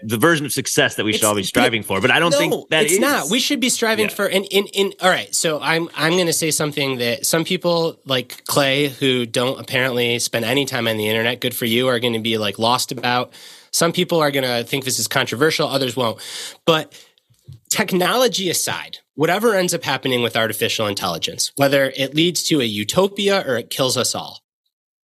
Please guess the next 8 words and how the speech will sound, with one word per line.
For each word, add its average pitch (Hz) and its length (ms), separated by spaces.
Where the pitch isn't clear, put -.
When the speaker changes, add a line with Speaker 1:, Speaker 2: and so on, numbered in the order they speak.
Speaker 2:
Sam 214 360
Altman, 107 400
the 110 80
founder 175 420
of 139 120
Open 143 280
A 123 160
I, 85 220